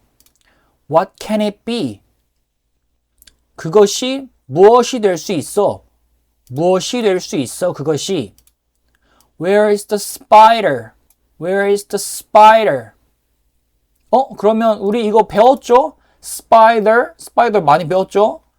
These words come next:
만약에 좀 기억이 안 난다고 하면 다시 돌아가면 됩니까? Spider은 아까 hungry에서 배웠죠? 여기 spider, spider.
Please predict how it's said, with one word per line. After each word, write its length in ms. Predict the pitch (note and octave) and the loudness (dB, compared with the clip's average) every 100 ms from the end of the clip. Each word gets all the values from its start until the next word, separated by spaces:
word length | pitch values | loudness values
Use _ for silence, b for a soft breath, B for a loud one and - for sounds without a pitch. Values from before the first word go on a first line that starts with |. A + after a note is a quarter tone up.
| _ _ _ _ _ _ _ _ _ _ _ _ _ _ _ _ _ | _ _ _ _ _ _ _ _ _ _ _ _ _ _ _ _ _
만약에 260 | C#3+ D#3 D#3+ | -6 -6 -4
좀 160 | F#3+ | -8
기억이 440 | D#3 - F#3 F#3+ F#3 | -10 -2 0 2 0
안 160 | C#3 | -4
난다고 380 | E3+ F3+ E3+ E3 | -6 -4 -2 0
하면 200 | F#3+ G3 | 0 -4
다시 200 | - E3 | -12 -14
돌아가면 400 | - F3 E3 E3 | -8 -4 -2 -4
됩니까? 640 | C3 D3 D3 B2 C3 A#3 - _ _ _ _ _ _ _ _ _ | -6 -10 -6 -2 -2 -2 -12 _ _ _ _ _ _ _ _ _
Spider은 1080 | - - - G3 F3+ F#3 F3 F3+ G3+ A#3 C4+ | -20 -20 -4 2 2 2 -2 -4 -2 -4 -6
아까 280 | A3 - F#3 | -10 -4 -4
hungry에서 760 | - A#3+ B3+ C4+ B3+ A#3 F3+ D3 | 0 0 -2 -4 -4 -4 -4 -4
배웠죠? 720 | C#3+ D#3 - C3 D3 F#3 A3 _ | -4 -6 -6 -4 -4 -4 -10 _
여기 120 | B2 | -18
spider, 920 | A#2 - - - F3 F#3 E3 C#3+ C3 G#2+ | -14 -14 -8 0 2 0 0 -2 -2 -4
spider. 720 | - - D#3+ D#3 D3 A#2+ | -10 -4 -2 -2 -6 -8